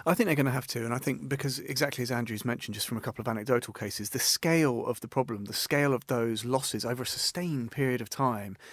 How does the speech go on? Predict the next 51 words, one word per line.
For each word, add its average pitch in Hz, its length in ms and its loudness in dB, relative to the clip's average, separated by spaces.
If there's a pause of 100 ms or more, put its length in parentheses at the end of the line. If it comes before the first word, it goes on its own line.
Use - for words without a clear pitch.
(240)
are 131 80 -2
so 151 320 4
profound. 117 560 0 (260)
But 170 120 6
worse 208 260 4
than 208 100 0
that, 117 240 -4
actually, 131 460 2 (260)
a 139 60 -2
lot 180 100 6
of 226 80 -4
people 202 240 2
who 123 80 6
worked 131 320 4
in 135 160 2
hospitality, 135 600 -2
particularly 139 280 -6
frontline 135 440 -2
staff, 104 380 -6
they've, 214 300 2
they've, 208 160 4 (120)
they've 208 180 2
gone. 180 320 6
Some, 190 200 4
in 151 180 0
some 226 120 4
cases, 139 320 -2
literally, 113 380 2
they've 123 180 0
left 139 160 2
this - 140 4
country 113 320 -2
altogether. 127 480 4
But 131 180 4 (240)
they've 170 140 4
also 247 200 4
moved 156 280 8
on 139 240 6
by 135 180 6
force 139 280 2
of 131 100 -6
circumstance 135 640 -2
to 131 160 2
other 131 140 -2
things. 147 260 2
They 127 80 2
had 123 120 0
very 139 220 6
little 123 200 -2
support 127 420 0
initially. 135 500 -4